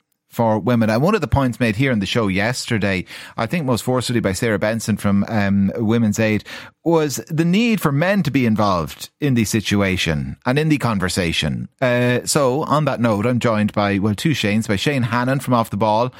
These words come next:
and, uh, Shane Coleman, presenter of News Talk Breakfast. Um, Shane Hannon, I might, I might start with you. So, I mean, as I said, this came up yesterday, the need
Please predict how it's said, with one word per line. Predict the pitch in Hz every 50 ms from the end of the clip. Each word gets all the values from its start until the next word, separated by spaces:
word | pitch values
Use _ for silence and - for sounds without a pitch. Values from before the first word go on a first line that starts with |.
| - - - - - - -
and, | 127 131 127 123 120 123 117
uh, | - 139
Shane | 127 - 156 147 139
Coleman, | 123 151 156 160 156 131 98 92
presenter | 101 104 123 120 110 120
of | 110 98
News | 110 120 113 -
Talk | - 117 110 107 - -
Breakfast. | - 127 135 - - 101 87 78 - - - - - -
Um, | 135 135 127 127 131 131 127 - -
Shane | - - 196 180
Hannon, | 185 185 180 175 165
I | 156
might, | 170 190 190 - -
I | 156
might | 175 185 180 -
start | - - 170 170 165 120
with | 139 135 - -
you. | 151 139 127 - - - - - - - - - _
So, | 131 151 180 160 - - - - -
I | -
mean, | 165 175 175 165 143 - _ _ _ _ _ _ - -
as | 170 185 165
I | 170 147
said, | - 170 156
this | 147 151 -
came | - 170 156 156 175
up | 196 - - 143
yesterday, | 151 170 175 - - 139 120 110 107
the | 101 131
need | 131 139 147 156 156 156 151 151 127 -